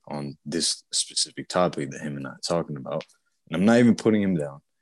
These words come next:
but, like, what he was saying was getting pretty negative, and, like,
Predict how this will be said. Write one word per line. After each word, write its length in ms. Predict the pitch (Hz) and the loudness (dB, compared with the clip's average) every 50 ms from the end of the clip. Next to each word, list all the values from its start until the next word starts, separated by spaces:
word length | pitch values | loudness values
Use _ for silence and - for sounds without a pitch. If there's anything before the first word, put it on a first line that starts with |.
| _ _ _ _ _ _ _ - | _ _ _ _ _ _ _ -2
but, 140 | - 90 85 | 2 4 6
like, 200 | 85 82 80 71 | 6 6 4 4
what 200 | 80 104 113 107 | 4 4 4 4
he 140 | 98 107 92 | 4 2 2
was 160 | 87 85 - | 4 2 2
saying 500 | - - 104 95 92 90 85 80 73 - - | 2 2 0 0 0 -2 -2 -4 -6 -6 -6
was 220 | 80 87 85 76 | -4 -2 -2 -2
getting 380 | 71 71 98 110 113 117 110 101 | -4 0 2 4 4 4 4 2
pretty 280 | - - 113 98 92 90 | 0 -2 -2 -2 -2 0
negative, 560 | 90 92 104 110 107 95 92 82 85 78 - - - | 0 2 4 4 4 4 2 0 0 -2 -2 -6 -12
and, 140 | - 85 85 | -8 -4 -2
like, 240 | 85 82 82 78 | 0 0 -2 -2